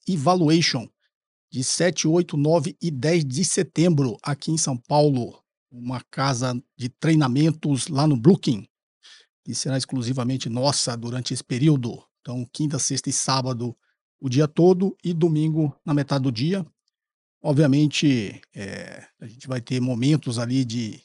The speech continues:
troca de experiência entre os coffee breaks, almoço, e principalmente no domingo, né, que a gente encerra no horário de almoço, tá? Então, sete, oito, nove e dez de setembro, se você quiser mais informações, inscrições,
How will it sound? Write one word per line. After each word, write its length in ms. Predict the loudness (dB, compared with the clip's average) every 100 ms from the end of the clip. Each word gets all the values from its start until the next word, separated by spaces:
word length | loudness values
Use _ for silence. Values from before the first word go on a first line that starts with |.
| -4
troca 260 | -2 0
de 60 | -4
experiência 500 | -2 -2 -2 -2 -2
entre 200 | -4 -6
os 100 | -8
coffee 260 | -8 -8 -8
breaks, 440 | -4 -4 -6 -10
almoço, 560 | -8 -6 -6 -6 -16 _ _ _ _ _ -10
e 120 | -8
principalmente 500 | -6 -4 -2 -2 0
no 100 | 0
domingo, 440 | 2 2 0 -2
né, 120 | -6 -10
que 140 | -10
a 40 |
gente 220 | -12 -10 -10
encerra 400 | -8 -4 -4 -4
no 100 | -4
horário 200 | -6 -4
de 60 |
almoço, 380 | -4 -6 -8 -12
tá? 160 | -8 -8
Então, 240 | -8 -10
sete, 400 | -6 -6 -6 -4
oito, 240 | -4 -4 -4
nove 260 | -2 -4
e 20 |
dez 240 | -4 -4 -4
de 60 | -2
setembro, 760 | -4 -2 2 4 6 2 -2 _ _
se 200 | -14 -10
você 480 | -10 -10 -6 -4 -4
quiser 520 | -6 -6 -4 -4 -6 _ _ _ _ _ _ -6
mais 280 | -2 0
informações, 920 | -2 -2 -2 -2 -4 -4 -4 -4 -8 -12 _
inscrições, 880 | -10 -4 -2 0 0 0 -2 -8